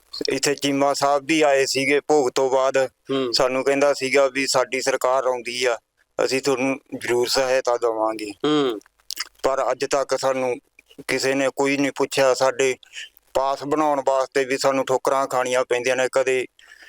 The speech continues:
Speaker 1: ਇੱਥੇ ਵਾਲੇ ਕਹਿ ਦਿੰਦੇ ਨੇ, "ਪਟਿਆਲੇ ਚਲੇ ਜਾਓ," ਪਟਿਆਲੇ ਵਾਲੇ ਕਹਿ ਦਿੰਦੇ, "ਸੰਗਰੂਰ ਬਣ-, ਬਣਨਗੇ।"
Speaker 2: ਹੂੰ।
Speaker 1: ਸਾਨੂੰ ਆਹ ਸਨਮਾਨ ਪੱਤਰ ਦੇ ਦਿੰਦੇ ਨੇ।
Speaker 2: ਹੂੰ।
Speaker 1: ਜਿੱਦਣ ਸਨਮਾਨ ਪੱਤਰ ਦਿੰਦੇ ਨੇ, "ਹਾਂ, ਤੁਸੀਂ ਆ ਜਾਓ,
Speaker 2: ਜੀ।
Speaker 1: ਤਹਿਸੀਲ 'ਚ ਤੁਹਾਨੂੰ ਬਣਾਵਾਂਗੇ।"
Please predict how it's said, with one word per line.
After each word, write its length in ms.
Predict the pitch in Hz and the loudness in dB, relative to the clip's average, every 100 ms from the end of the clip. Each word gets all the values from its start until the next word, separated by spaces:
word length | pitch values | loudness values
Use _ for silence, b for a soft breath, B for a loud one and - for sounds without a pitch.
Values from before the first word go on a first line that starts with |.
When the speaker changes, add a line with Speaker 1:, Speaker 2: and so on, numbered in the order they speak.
| B _ - | B _ -2
Speaker 1:
ਇੱਥੇ 260 | 135 - 151 | -2 0 2
ਵਾਲੇ 180 | 143 139 | 2 2
ਕਹਿ 160 | 143 | 0
ਦਿੰਦੇ 200 | 143 143 | 0 -2
ਨੇ, 100 | 143 | -4
"ਪਟਿਆਲੇ 460 | - 127 127 127 131 | -2 -2 2 2 2
ਚਲੇ 240 | 139 147 | 2 2
ਜਾਓ," 160 | 143 139 | 2 0
ਪਟਿਆਲੇ 460 | - 127 135 135 | 2 2 4 6
ਵਾਲੇ 180 | 135 135 | 4 4
ਕਹਿ 180 | 135 135 | 4 4
ਦਿੰਦੇ, 220 | 135 139 | 4 0
"ਸੰਗਰੂਰ 440 | 131 123 123 120 113 | 0 0 0 0 2
ਬਣ-, 280 | 117 120 - - - - 127 | 2 0 -6 -12 -16 -8 2
ਬਣਨਗੇ।" 440 | 113 120 131 117 | 2 4 2 0
Speaker 2:
ਹੂੰ। 460 | 123 151 147 131 113 - - - - - | 0 2 6 4 2 -6 -20 -16 -6 -2
Speaker 1:
ਸਾਨੂੰ 360 | 139 147 156 | -2 0 0
ਆਹ 140 | 165 165 | 0 0
ਸਨਮਾਨ 420 | 156 143 139 135 - | -2 0 0 -2 -2
ਪੱਤਰ 300 | 147 - 139 | -2 0 -2
ਦੇ 200 | 131 135 | 0 0
ਦਿੰਦੇ 340 | 123 123 127 127 | 0 0 2 0
ਨੇ। 120 | 123 | -2
Speaker 2:
ਹੂੰ। 580 | - - 143 143 131 117 - | -6 -4 0 2 0 -4 -2
Speaker 1:
ਜਿੱਦਣ 260 | 135 143 147 | 0 2 0
ਸਨਮਾਨ 400 | - 147 147 143 | 2 2 4 2
ਪੱਤਰ 300 | 147 - 143 | 0 -2 -2
ਦਿੰਦੇ 320 | 139 139 143 | -2 -2 0
ਨੇ, 80 | 143 | 0
"ਹਾਂ, 300 | 139 139 139 | 0 0 -2
ਤੁਸੀਂ 300 | 143 151 143 | -2 0 2
ਆ 160 | 131 123 | 2 2
ਜਾਓ, 240 | 135 120 _ - 120 | 0 -2 _ -16 -6
Speaker 2:
ਜੀ। 100 | 127 | 0
Speaker 1:
ਤਹਿਸੀਲ 340 | 151 147 143 | 0 2 0
'ਚ 160 | 131 151 | 0 0
ਤੁਹਾਨੂੰ 380 | - 139 139 135 - _ _ - | 0 0 0 -2 -6 _ _ -2
ਬਣਾਵਾਂਗੇ।" 680 | 135 143 123 123 123 120 | 2 2 2 2 2 0